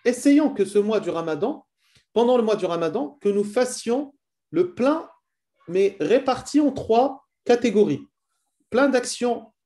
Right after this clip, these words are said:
qui vont réformer notre foi, plein d'actions qui vont réformer notre pratique,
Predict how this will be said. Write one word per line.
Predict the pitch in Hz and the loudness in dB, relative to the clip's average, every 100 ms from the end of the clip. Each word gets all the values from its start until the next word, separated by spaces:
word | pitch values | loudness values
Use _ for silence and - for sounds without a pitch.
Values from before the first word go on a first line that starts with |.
| _ | _
qui | - | -8
vont | 151 196 190 - _ _ | -2 0 -2 -4 _ _
réformer | 143 196 208 202 208 190 | 2 2 4 2 4 2
notre | 147 - 143 | 0 -4 -6
foi, | - 170 269 - _ _ _ _ _ _ _ _ - | -2 0 0 -2 _ _ _ _ _ _ _ _ -2
plein | 240 | 0
d'actions | 247 247 - 277 | 2 0 0 -2
qui | 269 196 | -2 -4
vont | 208 196 - _ _ - | -2 -2 -4 _ _ -8
réformer | 151 196 202 214 220 | -4 0 0 0 -2
notre | 160 - 151 | -4 -4 -6
pratique, | - 160 226 220 233 - - | -4 -2 -2 -4 -12 -14 -20